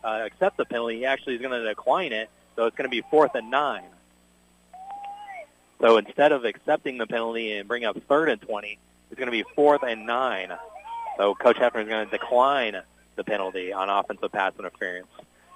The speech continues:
So it's gonna be Mount Zion with the punt, as Owen Owens will punt it away, and Donaldson will be standing at about the fifteen-yard line.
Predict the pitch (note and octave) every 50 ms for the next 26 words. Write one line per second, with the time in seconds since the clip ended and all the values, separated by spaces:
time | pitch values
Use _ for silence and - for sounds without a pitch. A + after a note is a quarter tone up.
0 | - - G#2+ G#2+ A2 - - A2+ A2 A2 A2+ G#2+ A2 A#2 A#2 A#2+ A2 A#2 A#2 B2+
1 | B2+ B2 A#2 A2 G2+ G#2+ A#2 B2+ C3 - - B2 A#2+ G#2+ A#2+ A#2+ - - - C3
2 | D3+ C3+ G2+ - - - - - _ _ _ _ _ _ _ - G2 G2 F#2+ F#2+
3 | G2 F#2+ G2 G2 G2 A2 G#2 G#2+ B2 C3 A#2 A2 A2+ C3 C3+ B2+ A2 G2 G2 G2
4 | _ - G2+ G#2 - C3 A#2+ A#2 A2 G#2+ G#2+ A2+ A#2 A#2+ A#2+ A2+ G#2+ G#2 G2 G#2+
5 | A#2 B2+ B2 A#2+ - A#2+ A2 G#2+ G#2 A2 A2 - A2+ A2+ - _ _ _ _ _
6 | _ - E3 D3+ D3 C#3+ C#3 C3 B2 C#3+ F3 F#3+ C#3+ B2+ A#2 A2+ - - D#3+ D3
7 | - - C#3+ C#3 C#3 C#3 C3 B2+ A#2 G#2+ A2 B2 C3+ D3 C#3+ A#2+ G#2+ G2+ G2 F#2+
8 | F#2 F#2+